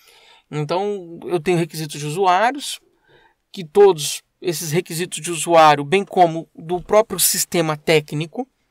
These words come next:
né, será, então, os requisitos que vamos ter que desenvolver, bem como os requisitos da organização que vão impactar em como esse negócio todo vai acontecer, tá?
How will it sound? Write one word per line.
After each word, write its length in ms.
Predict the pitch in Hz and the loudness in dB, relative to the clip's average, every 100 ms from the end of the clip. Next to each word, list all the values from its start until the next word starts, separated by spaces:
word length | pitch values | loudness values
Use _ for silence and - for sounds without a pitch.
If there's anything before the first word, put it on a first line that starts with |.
| _ _ _ | _ _ _
né, 240 | 135 165 214 _ - - _ _ _ | -8 -8 -8 _ -20 -20 _ _ _
será, 500 | - - 208 160 160 - | -10 -4 2 2 2 0
então, 480 | 190 170 151 156 - _ - _ | -10 -6 -4 -4 -6 _ -20 _
os 140 | 175 156 | -12 -8
requisitos 440 | 170 180 160 151 | -8 -8 -10 -10
que 120 | - | -12
vamos 240 | 160 165 156 | -6 -6 -6
ter 120 | 147 | -10
que 120 | 143 | -10
desenvolver, 580 | 156 190 196 190 190 269 _ _ _ _ | -12 -2 0 4 4 4 _ _ _ _
bem 180 | - 285 | 0 0
como 360 | 269 247 247 294 | 2 4 6 4
os 120 | 214 | 2
requisitos 1000 | 220 269 285 202 233 269 330 330 - - _ _ _ _ - | 0 0 -2 -2 -4 -2 -4 -4 -6 -8 _ _ _ _ -8
da 220 | 165 214 | 4 8
organização 640 | 247 214 233 220 214 - | 8 6 2 4 2 2
que 180 | 233 247 | -2 -2
vão 160 | 226 240 | 0 -2
impactar 540 | 233 226 - - 190 | 0 -4 -4 -2 -2
em 60 | 208 | -2
como 260 | - 202 | -6 -6
esse 180 | 208 - | -6 -6
negócio 400 | 214 160 175 - | -8 -6 -6 -6
todo 220 | - 165 | -8 -6
vai 80 | 170 | -6
acontecer, 600 | 185 - 214 254 - - _ _ _ _ _ | -6 -8 -10 -10 -12 -20 _ _ _ _ _
tá? 220 | - 196 | -8 -8